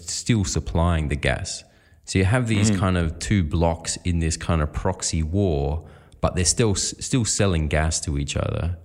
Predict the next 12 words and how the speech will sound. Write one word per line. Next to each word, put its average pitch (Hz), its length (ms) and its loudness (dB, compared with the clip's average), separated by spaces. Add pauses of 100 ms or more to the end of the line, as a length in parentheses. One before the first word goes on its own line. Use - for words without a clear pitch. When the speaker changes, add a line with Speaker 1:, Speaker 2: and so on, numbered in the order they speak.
Speaker 1:
Well, 78 200 0 (320)
Russia's 80 320 2
still 78 160 0
selling 76 320 0
gas 71 260 2
to - 100 -4
Europe 76 360 2
because 80 300 0
they're 71 120 0 (180)
both 76 180 0
Speaker 2:
Mm. 82 120 4
Speaker 1:
really 71 460 0